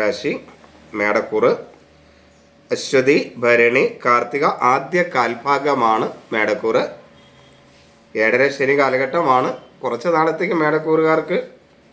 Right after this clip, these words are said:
കാലം അനുകൂലമല്ല. ഈ ദിവസം പ്രത്യേകിച്ചും അത്ര മേന്മയുള്ളതെന്ന് പറയാൻ കഴിയില്ല. പക്ഷെ കഠിന ദോഷമൊന്നുമല്ല, ദോഷമാണ്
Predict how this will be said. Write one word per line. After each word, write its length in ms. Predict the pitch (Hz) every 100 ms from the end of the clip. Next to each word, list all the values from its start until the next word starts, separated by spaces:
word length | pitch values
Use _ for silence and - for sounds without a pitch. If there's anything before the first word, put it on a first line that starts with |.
| _ - 127
കാലം 300 | 120 165 196
അനുകൂലമല്ല. 460 | 175 165 160 123 131 - - - - - _ _ _ _ _ -
ഈ 60 | 143 147
ദിവസം 400 | 160 165 220 226 - - -
പ്രത്യേകിച്ചും 600 | 151 160 151 147 - 180 - - 123
അത്ര 300 | - - 165 190 -
മേന്മയുള്ളതെന്ന് 800 | 123 123 135 135 127 123 123 127 123
പറയാൻ 220 | 110 113 113
കഴിയില്ല. 320 | 107 101 113 - - -
പക്ഷെ 160 | 131 -
കഠിന 240 | 160 127 151 196
ദോഷമൊന്നുമല്ല, 540 | 147 156 139 127 107 - 101
ദോഷമാണ് 520 | 90 - 165 151